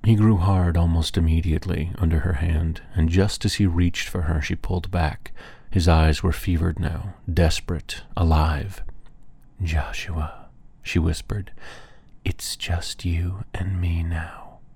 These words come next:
He nodded, blinking, reached for her again, but she turned, moved away. "Come on," she said, voice soft, assured of him now.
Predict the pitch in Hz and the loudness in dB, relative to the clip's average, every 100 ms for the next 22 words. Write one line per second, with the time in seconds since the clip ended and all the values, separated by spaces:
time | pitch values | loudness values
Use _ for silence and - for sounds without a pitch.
0 | - - - - - - 95 82 76 80 | -20 -20 -20 -20 -8 4 6 6 4 0
1 | 90 - - - 98 92 85 80 78 - | -6 -12 -10 0 4 4 4 0 0 -4
2 | - - - 95 - - 85 80 76 73 | -12 -6 4 4 4 0 2 4 2 4
3 | 80 73 73 80 - 82 101 90 82 78 | 4 4 2 -2 -2 0 4 6 4 0
4 | - 92 90 80 85 82 82 80 - - | -2 4 4 4 2 4 4 2 -2 -12
5 | - - - - - - 80 69 65 - | -12 -16 -18 -18 -6 0 2 2 0 -6
6 | - - - - 80 - 85 85 95 90 | -18 -20 -10 -2 0 2 2 2 0 4
7 | 85 82 - 90 82 80 - - - - | 4 4 2 2 2 2 -4 -12 -10 0
8 | 98 - 104 92 82 80 78 76 76 80 | 0 2 4 4 4 2 2 4 4 2